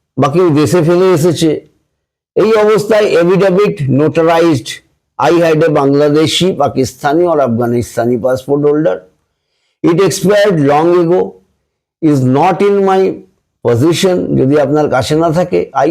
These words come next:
have not used it, আমি এটা ব্যবহার করি না, I undertake not to use benefit from it, আমি এর থেকে কোনো বেনিফিট নিই না। হ্যাঁ, কভারিং লেটার দিন, কেন সারেন্ডার regarding, আহ, কোন স্ট্যাটাস আছে ইত্যাদি, আহ,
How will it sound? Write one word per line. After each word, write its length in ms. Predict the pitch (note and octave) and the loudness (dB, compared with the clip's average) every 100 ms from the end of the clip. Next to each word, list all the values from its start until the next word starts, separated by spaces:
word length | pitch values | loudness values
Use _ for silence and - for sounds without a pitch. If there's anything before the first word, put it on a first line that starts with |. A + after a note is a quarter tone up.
| F3+ | 0
have 140 | F#3+ G3+ | 0 0
not 120 | G3+ G3 G#3 | 0 0 0
used 220 | G#3+ E3+ G#3+ | 0 0 -2
it, 120 | G3 - _ | -2 -8 _
আমি 200 | C3 D#3 F#3 | -2 0 0
এটা 160 | F#3 F#3+ | 0 0
ব্যবহার 340 | F#3+ F#3 G3 F#3+ | 0 0 0 0
করি 160 | F3+ F#3+ F#3 | 0 0 0
না, 60 | F#3 - _ _ _ _ _ | -2 -6 _ _ _ _ _
I 140 | B2 E3+ F#3 | 0 0 2
undertake 580 | F#3 F#3+ F#3 F3+ F#3+ F#3+ - B2 B2 | 2 2 0 0 -2 -2 -6 -2 0
not 160 | F3 F#3+ - | 0 -2 -2
to 60 | A3 G#3+ G#3+ | 0 2 2
use 140 | F3+ F#3 | 2 0
benefit 360 | F#3 F#3 F#3 F#3+ - | 0 2 0 -2 -4
from 140 | F3+ F3+ | -2 0
it, 100 | F3 - - _ - C#3+ | -4 -8 -20 _ -4 0
আমি 140 | F#3+ G3 | 2 0
এর 80 | E3+ | 0
থেকে 160 | F#3 F3+ E3 | 0 0 2
কোনো 140 | F3 E3+ | 0 2
বেনিফিট 400 | E3 D#3+ E3+ D#3 D3+ | 2 0 0 0 0
নিই 120 | E3+ E3 | 0 -2
না। 60 | - _ _ _ _ _ _ | -8 _ _ _ _ _ _
হ্যাঁ, 220 | A#3 - C3 - | -4 -4 -4 -2
কভারিং 340 | E3 F#3 G3 G3+ | 0 2 2 2
লেটার 320 | F#3+ F3+ F#3+ E3 | 2 2 0 2
দিন, 180 | F3+ F3 - - _ _ _ - | 0 -2 -6 -16 _ _ _ -4
কেন 160 | C#3+ F3 F3+ | 0 0 0
সারেন্ডার 420 | F3+ E3+ F3 F3 E3+ E3 | 2 2 2 2 0 0
regarding, 420 | E3+ E3 E3+ E3+ E3 | 0 2 0 0 0
আহ, 320 | D#3+ D#3 D#3 D#3 D#3 | 0 0 0 -2 -2
কোন 100 | E3 | -2
স্ট্যাটাস 460 | C#3 - D3+ D#3 D3 D3+ | -2 -2 0 0 0 -2
আছে 160 | E3 D3+ | -2 -2
ইত্যাদি, 400 | D3 - C#3+ D3 C#3+ C#3 | -2 -2 -2 0 0 0
আহ, 360 | C3 B2+ B2 | 0 -2 -2